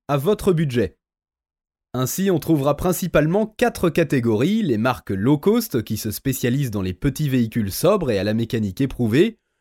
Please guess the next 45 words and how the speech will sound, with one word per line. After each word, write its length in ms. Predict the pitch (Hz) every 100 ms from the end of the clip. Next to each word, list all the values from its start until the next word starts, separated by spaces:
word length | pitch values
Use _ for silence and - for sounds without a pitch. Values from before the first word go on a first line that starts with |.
| _
ce 100 | -
qui 120 | - 104
fait 180 | 139
de 140 | 117 101
ces 260 | - 104
autos 240 | 120 127 143
un 80 | 104
des 160 | 104
achats 240 | 110 - 104
très 320 | - 135 185
pragmatiques, 720 | - 131 113 98 175 190 - _ _ _ _ _
euh, 140 | 95 98
les 180 | 107 127
constructeurs 540 | 156 - 143 - 110
généralistes 800 | 107 143 139 143 170 190 - 120
qui 160 | - 131
occupent 320 | 120 160 135
le 120 | 110
milieu 320 | 117 151 175
de 60 | 151
gamme 240 | 190 226
avec 260 | 165 110 101
des 140 | 107
véhicules 440 | 104 113 107 120 95
produits 440 | - 131 123 143
en 100 | 95
grand 280 | 87 131 180
volume 400 | 156 147 233 226
visant 340 | 127 131 135
à 140 | 123 113
offrir 420 | 113 - 131 95
le 120 | 90
meilleur 440 | 95 175 185 135
rapport 380 | 135 147 147 123
qualité-prix. 760 | 135 117 104 101 - 185 269 - _ - - _ _ _ _
On 160 | - 180
a 20 |
ensuite 380 | 214 - 214 202
les 80 | 170
modèles 360 | 160 143 117
premium, 600 | - 151 120 104 147 226 208
souvent 380 | - 131 113
semblables 560 | 104 - 160 147 147 107
aux 40 |
généralistes, 760 | 98 120 117 107 131 233 -